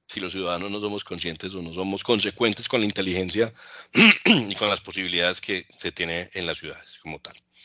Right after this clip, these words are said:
Listo. Entonces era esa, en resumen, y esta digamos que es la definición,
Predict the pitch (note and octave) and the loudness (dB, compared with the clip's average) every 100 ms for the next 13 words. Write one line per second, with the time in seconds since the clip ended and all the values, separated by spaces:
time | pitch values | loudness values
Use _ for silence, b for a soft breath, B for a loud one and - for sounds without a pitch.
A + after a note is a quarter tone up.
0 | B B B B B _ - E2 D2+ E2+ | B B B B B _ -12 -10 -10 -14
1 | F2 _ F2+ G2 B2 B2 B2 B2 _ _ | -20 _ -2 2 6 8 6 4 _ _
2 | _ _ _ _ _ _ _ - A#2+ B2+ | _ _ _ _ _ _ _ 2 4 6
3 | D3+ D3+ - _ _ A2 A2 A2 C3+ B2 | 6 4 0 _ _ 0 0 0 -2 -4
4 | D3 G3 _ _ _ G2 G#2 F#2 - A#2 | -6 -10 _ _ _ -4 -4 -2 -6 -4
5 | A2+ A#2+ A#2+ A#2 A2+ A2+ A2 - F#2+ | -6 -6 -2 -2 -2 -4 -6 -4 -6